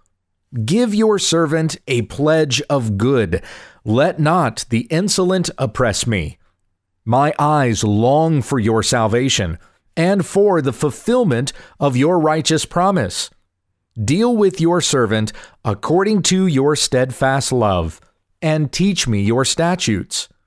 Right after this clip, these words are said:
I am your servant. Give me understanding that I may know your testimonies.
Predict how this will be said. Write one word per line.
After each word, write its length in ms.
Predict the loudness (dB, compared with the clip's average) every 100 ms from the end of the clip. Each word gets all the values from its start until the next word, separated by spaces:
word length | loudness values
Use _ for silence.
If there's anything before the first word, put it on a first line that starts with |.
| _ _ _ _ -4
I 200 | -2 0
am 300 | 0 0 0
your 200 | 0 0
servant. 500 | 0 0 0 -4 -6 -16 -20 _ -4
Give 280 | 0 0 2
me 200 | 2 2
understanding 920 | 2 2 0 0 0 0 0 0 0
that 200 | 0 -2
I 320 | 0 0 2 2
may 240 | 2 2
know 400 | 2 2 2 2
your 260 | 2 0 0
testimonies. 960 | 0 -2 0 -2 0 -2 -4 -6